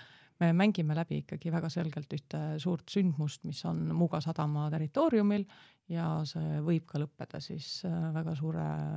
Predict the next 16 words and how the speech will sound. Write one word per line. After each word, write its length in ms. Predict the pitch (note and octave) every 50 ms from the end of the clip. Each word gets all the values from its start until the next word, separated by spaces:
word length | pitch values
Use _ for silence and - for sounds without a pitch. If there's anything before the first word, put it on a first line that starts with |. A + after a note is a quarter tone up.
| D3+ D3 -
plahvatusega, 720 | B3+ C4+ - F3+ - - E3 - E3+ D#3+ D3+ E3+ E3 C#3 - _ E3+
mis 140 | D3 - -
on 240 | B2+ - D#3 D#3+ D#3+
küll 240 | - F3 D#3 D3+ D3+ - -
reaalses 400 | F#3 F#3 E3+ D#3 - D3+ C3 D#3
elus 240 | D3 D#3 D#3 - - D3+
võttes 240 | D3 - - D#3 C#3+
ikkagi 640 | C#3+ C#3 - D#3+ C#3+ - D3 D3 D3 C#3+ C#3+ C#3 C#3+
selline 600 | C#3 D3 D3 C#3+ D3+ D3 D3+ D3+ D3 C#3+ D3 D3 - - - - _ _
väga 200 | - F3+ - F3+
mitmete 520 | D#3 D#3+ E3 - - - C#3 - - D3 D3
asjaolude 340 | D#3 D3 D3 D3+ D3 - C#3+
kokkulangevuse 880 | - D#3+ D3+ - - D3+ D#3 D#3 D#3+ D#3 C#3+ C#3+ C3+ D3+ D3 - D#3
ja 80 | D#3 D3
doominoefekti 1120 | D3 D#3+ D3+ D3+ D3 C#3+ D3+ C#3+ C#3 - D#3+ D3+ - - D#3 D3+ D3 D3 D3 D3 C#3+ C#3+ - -
võimalus, 640 | D#3+ F#3 A3 G#3+ F3+ D3+ D3 D3 D3 C#3+ - -